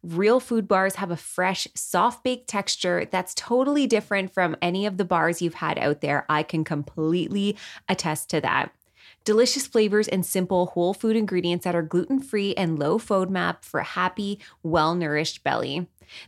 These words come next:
They are a women-led and certified B Corp, meaning that they're one of the most ethically and sustainably done snack food companies in the world. Available at grocery stores across Canada and online for customers in Canada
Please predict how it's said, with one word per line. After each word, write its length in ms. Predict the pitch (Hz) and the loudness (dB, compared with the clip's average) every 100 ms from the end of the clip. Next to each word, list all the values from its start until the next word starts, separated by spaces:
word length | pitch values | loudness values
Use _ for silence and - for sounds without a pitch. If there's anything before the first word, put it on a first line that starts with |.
| - | 2
They 200 | 220 233 | 4 4
are 220 | 220 214 | 2 2
a 140 | 208 202 | 2 0
women-led 640 | 170 185 208 196 175 165 | 2 0 0 0 0 0
and 260 | - 180 175 | 0 0 0
certified 540 | - 269 277 277 214 | 0 0 0 0 0
B 160 | 196 196 | -2 -6
Corp, 320 | - 185 185 | -2 0 2
meaning 300 | 190 196 208 | 2 2 0
that 140 | 208 | 0
they're 100 | 214 | 0
one 160 | 208 220 | 0 0
of 80 | 233 | 0
the 60 | |
most 460 | 190 185 180 220 - - | 0 0 2 0 -2 -2
ethically 560 | 226 240 233 254 254 | 0 -2 0 0 0
and 120 | 262 | -2
sustainably 840 | - 233 - 196 196 180 185 180 180 - - _ 175 | -4 -6 -2 0 -2 -2 0 -2 -4 -12 -20 _ 0
done 280 | 175 175 | 2 2
snack 380 | 180 - 170 170 | 0 0 0 0
food 300 | - 175 170 | 0 0 2
companies 540 | 180 165 175 165 160 - | 0 0 0 2 0 0
in 340 | 180 180 185 - 156 | 0 2 2 -2 0
the 400 | 165 160 160 - | 2 4 4 0
world. 640 | 143 143 147 127 - 156 - - - | -2 0 2 0 -2 -6 -12 -18 -4
Available 520 | 226 185 220 277 - 277 | 2 4 6 6 4 4
at 80 | |
grocery 280 | 220 202 220 | 2 0 0
stores 300 | 208 208 196 | 0 2 2
across 480 | - - - 214 285 | 0 -2 2 2 2
Canada 560 | - 226 208 202 202 202 - - - | 0 0 2 4 4 2 -2 -16 0
and 260 | 214 285 302 | 4 6 6
online 480 | 285 262 190 185 | 4 4 2 2
for 140 | 180 190 | 0 -2
customers 480 | 185 175 180 175 180 | -2 -2 0 0 0
in 80 | |
Canada 460 | 170 175 165 165 160 | 0 -2 0 0 0